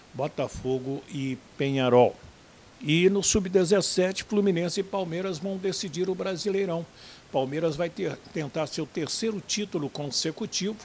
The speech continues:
enquanto que o Fluminense passou pelo Santos e se credenciou para a grande final do dia três de novembro. Venceu o Santos na Vila Belmiro com gols do Isaac e do Ricarme Felipe, né?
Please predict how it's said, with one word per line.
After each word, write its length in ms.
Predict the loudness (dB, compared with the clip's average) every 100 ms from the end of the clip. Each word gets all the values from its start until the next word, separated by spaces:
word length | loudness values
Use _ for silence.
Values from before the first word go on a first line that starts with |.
| -20 -20 -20 -10
enquanto 580 | -8 -4 -2 -2 -2 -8
que 140 | -6
o 100 | -6
Fluminense 800 | -4 -2 0 2 2 0 -2 -4 -8 -18 -20 -4
passou 460 | 0 0 2 2 2
pelo 280 | 2 2 2
Santos 600 | 2 0 -2 -4 -6 -6 -18 -10
e 80 | -4
se 140 | -4 0
credenciou 600 | 0 0 0 -2 -2 -2
para 240 | -2 -2
a 20 |
grande 340 | -2 -4 -6 -8
final 380 | -6 -2 -2 -2
do 140 | -2
dia 180 | 0 -2
três 360 | 0 0 0 -2
de 100 | -2
novembro. 600 | 0 0 -2 -2 -4 -4 -8 -20 -20 -10
Venceu 480 | -2 0 0 0 0
o 60 | 2
Santos 400 | 2 0 -2 -2
na 120 | -2
Vila 260 | 0 0
Belmiro 460 | 2 0 2 2 2
com 180 | -2 -2
gols 280 | 0 0 2
do 120 | 0
Isaac 640 | 2 2 2 0 -2 -4 -4 -14 -20 -2
e 140 | 0
do 240 | 4 6 6
Ricarme 1500 | 6 2 2 0 2 4 2 -2 -2 2 4 4 4 2 0 2
Felipe, 460 | 4 4 -4 -14 -20 -20 -20 -20 2
né? 300 | 4 4